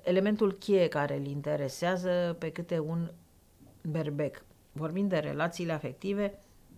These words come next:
de poveștile de dragoste, de aventuri, nu vorbim de căsătorie neapărat. Între patru și cinci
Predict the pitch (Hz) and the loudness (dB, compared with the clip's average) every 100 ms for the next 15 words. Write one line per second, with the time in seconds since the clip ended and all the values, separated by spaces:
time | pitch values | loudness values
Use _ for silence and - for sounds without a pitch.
0 | - - - 156 - - 135 143 139 - | -20 -20 -8 -8 -8 -8 -6 -6 -6 -4
1 | 190 196 208 208 202 196 190 - 196 196 | -2 0 0 2 2 2 0 0 -2 -4
2 | - - 226 214 165 151 160 180 - - | -12 -6 4 6 6 2 -2 -4 -6 -14
3 | - 220 185 190 185 180 185 180 175 175 | -14 -2 0 2 2 0 -2 -2 -2 -2
4 | 160 160 165 165 170 160 165 151 151 147 | -2 -2 -2 0 -2 0 -2 -2 -2 -2
5 | 123 - - - - - - - - - | -6 -10 -20 -20 -20 -20 -20 -20 -20 -20
6 | - - - - - - - - - - | -20 -20 -20 -20 -20 -20 -20 -20 -20 -10
7 | - 226 214 220 208 190 170 175 170 180 | 0 4 6 6 4 2 -2 -4 -4 0
8 | 175 160 - - | 0 0 -2 -4